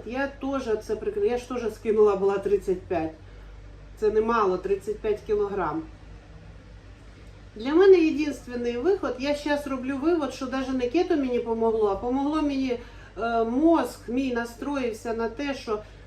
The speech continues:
я должна похудати, і я сідала з Вовиком у машину і їхала з дому, я не була на кухні. Учора після обід ми вийшли, ми пообідали, потім трошки віддихнули ще, потім пішли в парк гулять.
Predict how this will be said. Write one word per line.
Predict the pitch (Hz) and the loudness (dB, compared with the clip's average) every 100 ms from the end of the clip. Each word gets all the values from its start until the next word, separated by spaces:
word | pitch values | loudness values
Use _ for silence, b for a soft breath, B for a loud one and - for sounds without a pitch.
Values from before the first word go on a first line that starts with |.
| B - | B -10
я | 214 262 254 | -4 -2 0
должна | 240 233 226 233 | -2 -4 -2 -2
похудати, | 226 220 220 262 370 415 - | 0 -4 -4 0 2 2 0
і | 247 | -4
я | 269 302 | -2 -2
сідала | 294 277 262 294 262 | -4 -4 0 2 0
з | 240 | -4
Вовиком | 247 277 262 254 247 247 | -4 -2 -2 -4 -4 -2
у | |
машину | 247 254 - 339 294 | -2 -4 -2 -2 0
і | 254 | -4
їхала | 233 262 240 226 220 | -6 -6 -2 -2 -2
з | 220 | -4
дому, | 240 233 208 | -4 0 2
я | 220 | 2
не | 240 | -2
була | 262 302 | -4 -4
на | 277 | -4
кухні. | - 202 190 180 B B B B B | -4 -6 -2 -4 B B B B B
Учора | 320 330 339 330 277 | 2 2 2 2 0
після | 311 311 320 294 | 0 0 2 0
обід | 233 262 262 240 | 0 -2 -4 -4
ми | 302 | -2
вийшли, | 285 269 247 - 240 | -2 -4 -6 -6 0
ми | 294 392 | 6 6
пообідали, | 349 294 220 294 254 247 226 | 4 -2 -2 -4 -2 -2 -4
потім | 233 247 320 294 | -6 -4 -4 -4
трошки | 311 320 - 285 | -2 -4 -2 -4
віддихнули | 262 269 240 240 277 247 220 | -4 -6 -6 -4 -4 -2 -4
ще, | 240 | -4
потім | 254 262 339 | -6 -2 -2
пішли | 311 311 302 330 | 0 -2 0 -2
в | 320 - - - - | -2 -16 -20 -20 -4
парк | 302 311 262 233 | 0 2 0 -2
гулять. | 277 233 196 | 0 0 -2